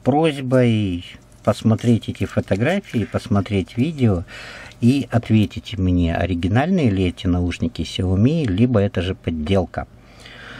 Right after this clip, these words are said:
А, на что я получил ответ, что по фотографиям и по видео они мне ничего не могут сказать.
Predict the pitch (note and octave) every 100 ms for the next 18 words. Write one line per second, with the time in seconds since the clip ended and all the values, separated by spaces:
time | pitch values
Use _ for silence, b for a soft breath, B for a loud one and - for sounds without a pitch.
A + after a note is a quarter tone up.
0 | B B B F#2 F#2 F#2+ G#2+ - D3 B2+
1 | G2+ - G2 G2 - G2+ F#2 F2 - B2
2 | B2+ - - G2+ F2+ - - A2 - G2+
3 | A2+ G#2 - F2+ F2+ - A#2+ G#2 G#2 G2
4 | G2 F#2+ D#2+ E2+ E2+ - G2 A2 G2 F2+
5 | F#2 F#2+ - G#2 F#2+ E2+ E2+ D#2+ D#2 F2
6 | - A#2+ A#2+ E3+ G3 -